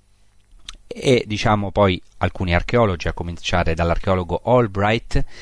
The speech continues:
e oggi l'ipotesi è accolta anche fra vari, fra, da molti studiosi, eh, eh, s-,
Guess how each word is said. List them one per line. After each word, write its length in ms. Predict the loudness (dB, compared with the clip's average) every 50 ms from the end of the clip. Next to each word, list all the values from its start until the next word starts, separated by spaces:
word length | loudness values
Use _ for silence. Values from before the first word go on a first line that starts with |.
| -16 -18 -18 -18 -12
e 140 | -4 0 2
oggi 440 | 4 4 2 0 -2 -2 -2 -2 -4 -8 -16 _ _ _ _ -8
l'ipotesi 640 | -4 -2 0 2 4 4 4 4 0 0 0 2 2
è 20 |
accolta 420 | 2 2 2 2 2 2 2 2
anche 220 | -2 -2 -2 -2 -2
fra 160 | 0 2 2
vari, 260 | 4 2 2 0 -2 -4 -8 -10 -12 -12 -14 -16 -16 -14
fra, 200 | -8 -6 -6 -6 -6 -10 -14 -16
da 480 | -18 -18 -18 -16 -18 -16 -8 -6 -4 -4
molti 280 | -2 -4 -4 -4 -4 -6
studiosi, 640 | -4 -4 -4 -2 2 2 2 2 2 0 0 -2 -2 -4 -12 -18 -18 -18 -20 -20 -20 -20 -16 -4
eh, 640 | 0 2 2 4 4 4 4 2 2 2 2 2 0
eh, 60 | -2
s-, 140 | -4 -6 -4